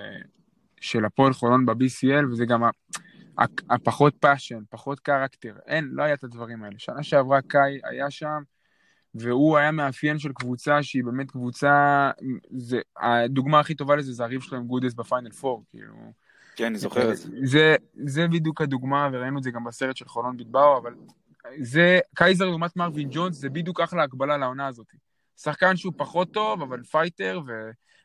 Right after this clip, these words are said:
Speaker 1: ושחקן שהוא, שהוא מאוד רגיש ו-,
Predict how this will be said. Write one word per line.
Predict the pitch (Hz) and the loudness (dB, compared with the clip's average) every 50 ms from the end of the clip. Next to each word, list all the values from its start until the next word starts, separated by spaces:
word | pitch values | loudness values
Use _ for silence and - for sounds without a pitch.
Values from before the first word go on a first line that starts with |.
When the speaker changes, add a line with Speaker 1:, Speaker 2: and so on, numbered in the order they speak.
| _ - | _ -18
Speaker 1:
ושחקן | 117 117 113 - 123 - - 143 151 | -16 -14 -10 -10 -8 -4 -4 -4 -4
שהוא, | 139 - 156 151 143 135 127 123 120 120 120 117 117 117 117 123 117 | -2 -2 -2 0 0 0 0 -2 -2 -2 -2 -2 -2 -2 -4 -4 -6
שהוא | 123 - - 131 117 117 | -8 -8 -6 -6 -4 0
מאוד | 117 127 143 143 | 0 0 0 2
רגיש | 147 143 135 131 151 165 160 131 | 2 0 0 2 2 0 0 0
ו-, | - | -4